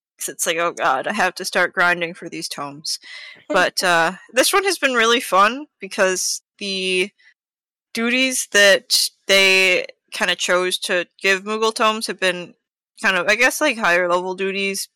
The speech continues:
Speaker 1: Uh, but there's, there's been, like, a lot of them, and almost all of the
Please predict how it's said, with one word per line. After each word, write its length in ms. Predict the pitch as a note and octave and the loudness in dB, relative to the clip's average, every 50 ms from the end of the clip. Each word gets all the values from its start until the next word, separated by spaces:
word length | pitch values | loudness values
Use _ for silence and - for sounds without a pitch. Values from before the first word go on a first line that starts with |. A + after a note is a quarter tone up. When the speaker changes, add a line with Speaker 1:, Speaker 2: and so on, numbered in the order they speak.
| _ _ _ _ _ _ _ _ - | _ _ _ _ _ _ _ _ 0
Speaker 1:
Uh, 360 | - F3+ F3 E3 D3 D#3 G3+ - _ _ _ _ - | 2 4 4 4 2 0 -6 -8 _ _ _ _ 2
but 260 | F#3+ F#3 C#3+ - - _ | 4 4 2 0 -2 _
there's, 300 | - G#3+ G#3+ G#3 - - _ _ _ _ _ _ - | 2 2 2 0 -4 -10 _ _ _ _ _ _ 2
there's 160 | G#3+ G#3+ G3+ | 2 2 4
been, 160 | A3 A#3 A3 | 2 2 2
like, 140 | G#3 G3 G#3+ | 2 2 2
a 60 | E3 | 2
lot 260 | E3+ F3+ G3 G3 G3 | 4 6 6 6 4
of 100 | F#3+ E3+ - | 2 0 -2
them, 200 | C#3+ D3+ D3 D3 | -4 -6 -4 -6
and 240 | F3 F3 F3 - _ _ _ _ _ - | -8 -10 -10 -12 _ _ _ _ _ -6
almost 260 | G#3+ B3 D4 D4 - | -2 -2 -2 0 0
all 300 | - - G3 G3+ G#3 G#3 | 0 2 4 4 4 4
of 120 | F#3+ F3+ F#3+ | 0 0 0
the 280 | F3+ F3 E3+ E3+ F3 | 2 2 2 2 0